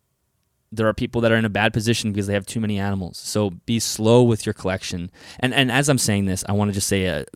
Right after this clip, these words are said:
th-, there's an, um, the Project Herpetoculture is a, is a podcast that's also on the, on the Animals at Home podcast network, and they just did an amazing episode with Billy Sven.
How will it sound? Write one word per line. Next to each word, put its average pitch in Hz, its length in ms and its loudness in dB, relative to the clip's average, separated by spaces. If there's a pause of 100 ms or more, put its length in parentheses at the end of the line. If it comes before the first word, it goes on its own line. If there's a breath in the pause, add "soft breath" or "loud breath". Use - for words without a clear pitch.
(140)
th-, 101 140 -2
there's 104 240 0
an, 101 80 -2
um, 95 200 -6 (760)
the - 100 -14 (300)
Project 131 340 2
Herpetoculture 110 640 0
is 98 140 -2
a, 98 60 -2
is 92 160 -4
a - 20 -6
podcast 104 400 -2
that's 95 120 -8
also 98 280 -2
on 104 80 0
the, 98 160 -2
on 101 160 -6
the 98 80 -2
Animals 98 240 -2
at 90 80 -4
Home 98 140 -4
podcast 95 420 -6
network, 98 360 -2 (340 loud breath)
and 101 280 2
they 107 100 2
just 120 200 2
did 123 100 2
an 113 80 2
amazing 104 380 0
episode 101 480 2
with 98 340 -2
Billy 107 240 2
Sven. 113 540 -2